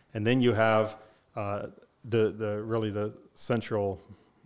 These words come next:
work of the book, which is the purification of our sins. The, he, he has cleansed us, um, and the pri-, the priestly work of Christ, he is the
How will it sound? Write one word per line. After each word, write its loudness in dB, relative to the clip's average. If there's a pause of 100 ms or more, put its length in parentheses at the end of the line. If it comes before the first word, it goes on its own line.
(140)
work 0
of -8
the -4
book, 0
which -6
is -6
the -14
purification -10
of -12
our -12
sins. -6
The, -12 (100)
he, -12 (100)
he -10
has -6
cleansed -4
us, -8 (420)
um, -14
and -8
the -10
pri-, -16
the -6
priestly -6
work -2
of -12
Christ, -2
he -6
is -10
the -10